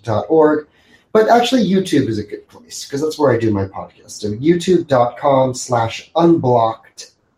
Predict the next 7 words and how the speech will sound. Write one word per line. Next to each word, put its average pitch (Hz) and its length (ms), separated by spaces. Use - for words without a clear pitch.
live. 101 600
youtube 110 520
dot 98 200
com 92 200
slash - 420
unblocked 117 540
live. 107 320